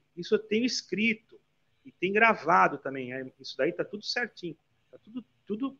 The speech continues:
provado, irmão." Então, o irmão foi feito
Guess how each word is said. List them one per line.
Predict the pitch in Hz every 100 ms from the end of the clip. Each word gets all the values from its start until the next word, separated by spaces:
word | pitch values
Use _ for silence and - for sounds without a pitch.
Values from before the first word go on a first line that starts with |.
| -
provado, | 269 220 143 170 175 135
irmão." | 123 113 _ _ _ _ _ _ _
Então, | 175 - 269 285 277 _ _ _ -
o | 311
irmão | 254 185 170 175 214 - _ _ _ _ _ _ _ _ _ -
foi | 165
feito | 160 151 147